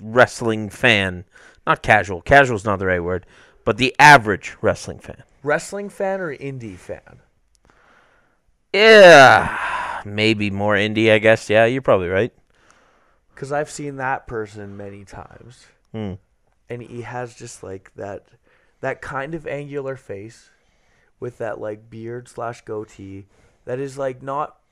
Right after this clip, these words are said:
Speaker 2: fully unkempt, but just trimmed enough that it looks quite brutal.
Speaker 1: Mm-hmm. Yep.
Speaker 2: Yeah.
Speaker 1: Quite
Speaker 2: There,
Speaker 1: brutal.
Speaker 2: there was one spot in the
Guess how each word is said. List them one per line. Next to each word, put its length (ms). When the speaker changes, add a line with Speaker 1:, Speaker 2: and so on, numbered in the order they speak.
Speaker 2:
fully 500
unkempt, 720
but 140
just 240
trimmed 380
enough 440
that 160
it 160
looks 600
quite 320
brutal. 520
Speaker 1:
Mm-hmm. 380
Yep. 180
Speaker 2:
Yeah. 100
Speaker 1:
Quite 220
Speaker 2:
There, 120
Speaker 1:
brutal. 300
Speaker 2:
there 200
was 320
one 280
spot 520
in 200
the 580